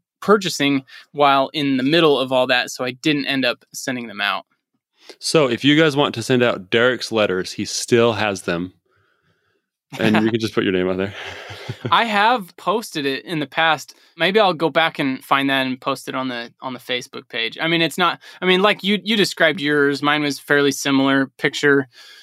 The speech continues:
Speaker 1: and, you know, just explaining who I was and what opportunity I was looking for, and just ask, reach out to me if you think there's any chance we could make this work.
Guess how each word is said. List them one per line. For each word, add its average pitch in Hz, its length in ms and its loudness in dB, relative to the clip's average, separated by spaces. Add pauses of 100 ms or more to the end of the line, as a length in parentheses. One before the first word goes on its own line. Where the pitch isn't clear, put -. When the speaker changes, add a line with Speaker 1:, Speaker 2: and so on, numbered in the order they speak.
(140)
Speaker 1:
and, 123 580 -2
you 156 100 0
know, 127 140 2
just 131 240 -4
explaining 131 640 -2
who 143 140 4
I 131 140 4
was 135 500 2
and 117 260 -8
what 143 220 0
opportunity 139 480 2
I 131 40 0
was 131 200 -6
looking 131 460 -2
for, 143 400 2
and 131 340 -2
just 135 180 -10
ask, 127 380 -2 (180)
reach 139 220 -2
out 156 200 2
to - 100 -4
me 160 200 2
if 135 240 -4
you 135 80 -6
think 143 180 -4
there's 131 180 -4
any 127 100 -2
chance 135 340 -4
we 139 80 -20
could 135 140 -4
make 131 180 -2
this - 180 -10
work. 139 360 -2